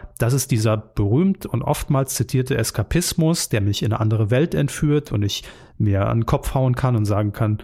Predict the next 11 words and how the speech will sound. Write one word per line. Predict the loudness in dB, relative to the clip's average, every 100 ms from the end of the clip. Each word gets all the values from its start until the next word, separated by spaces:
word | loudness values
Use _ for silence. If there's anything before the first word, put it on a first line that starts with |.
| -2
‚Haha, | 0 2 2 0 -4 -18 -4
die | -2
Idioten.‘" | 2 2 2 2 2 0 -2 -14 -20 -20 -20 -20 -8
Aber | -2 2 2 4 2 0 0
nicht | 0 0
darüber | 0 2 2
hinaus. | 2 2 0 -2 -4 -12 _
Es | -2 2
muss | 2 2
nicht | -2 0
sein | 0 2 2 0